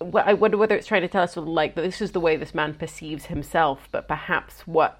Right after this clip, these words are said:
outwardly other people are seeing is somebody that is much more kind of old and frail. Um, but yeah, I, I, I love kind of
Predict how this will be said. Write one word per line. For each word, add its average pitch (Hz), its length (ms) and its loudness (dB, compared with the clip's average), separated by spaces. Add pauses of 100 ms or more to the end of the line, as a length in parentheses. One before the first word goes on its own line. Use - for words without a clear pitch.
outwardly 156 680 2
other 156 200 0
people 143 400 -10
are - 40 -10
seeing - 260 -8
is 147 100 -8
somebody 143 340 -8
that - 140 -8
is 170 220 -8
much - 240 -10
more 147 140 -8
kind 147 180 -12
of 147 80 -12 (100)
old 143 380 -6
and - 240 -10
frail. 139 720 -4 (100)
Um, 143 520 -6 (840)
but - 120 -14
yeah, 190 200 -8
I, 180 120 -6
I, 190 220 0
I 190 260 2
love 196 280 0
kind 170 260 -4
of 151 120 -4